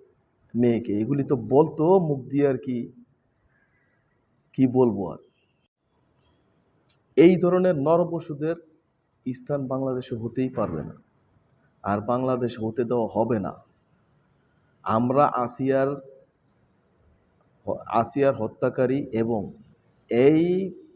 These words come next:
এ, রিসেন্টলি যেই কটা ধর্ষণ হয়েছে, প্রত্যেকের আমরা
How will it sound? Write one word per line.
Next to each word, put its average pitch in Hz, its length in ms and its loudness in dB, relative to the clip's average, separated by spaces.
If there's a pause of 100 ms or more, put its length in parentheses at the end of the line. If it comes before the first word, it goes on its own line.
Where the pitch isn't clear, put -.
(100)
এ, 107 500 -2
রিসেন্টলি 143 440 0
যেই 139 260 0
কটা 135 240 -2
ধর্ষণ 120 440 -6
হয়েছে, 110 340 -6
প্রত্যেকের 165 800 -4
আমরা 131 480 -2